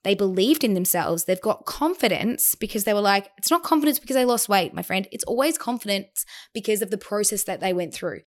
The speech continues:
the challenges that they overcame to get there." And then all of a sudden they realize, "You know what, like, I can overcome <laughs> challenges.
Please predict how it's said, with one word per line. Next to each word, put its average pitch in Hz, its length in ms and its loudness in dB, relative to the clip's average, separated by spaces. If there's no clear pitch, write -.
the 226 80 -2
challenges 220 720 0
that 190 100 -12
they 190 240 -2
overcame 175 840 -4
to - 120 -10
get 196 320 -4
there." - 300 -8
And 233 100 2
then 240 120 2
all 233 240 0
of 277 80 -4
a 285 40 -4
sudden 196 460 -2
they 170 140 -4
realize, 185 340 -4
"You 208 60 -8
know 196 60 -8
what, - 100 -14
like, - 300 -16
I - 20 -10
can 339 180 -14
overcome - 400 -8
<laughs> - 80 -12
challenges. 240 540 -10